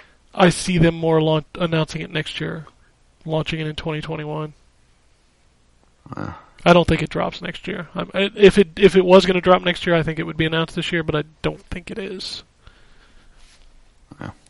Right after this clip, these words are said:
Speaker 1: But I do think they will have something at BlizzCon besides the new Overwatch.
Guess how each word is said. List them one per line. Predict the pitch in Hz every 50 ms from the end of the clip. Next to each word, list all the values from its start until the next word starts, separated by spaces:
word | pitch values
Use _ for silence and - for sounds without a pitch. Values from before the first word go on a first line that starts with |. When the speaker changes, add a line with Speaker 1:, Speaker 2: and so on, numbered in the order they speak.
| - - 180 170
Speaker 1:
But | 160 180
I | 180 175
do | 165 185 185 180
think | - 185 170 -
they | 156 165 165
will | 160 165 165 156
have | 143 160 165 165 165 160 156 151 - - - - - _ _ _ _ _ _ _ _ _ -
something | - - - - - 175 160 151 - 160 156 156
at | 160 160
BlizzCon | - 160 151 147 - - 165 151 151
besides | 151 - - 170 170 156 -
the | -
new | 170 - -
Overwatch. | - - - - 50 50 - - - - - -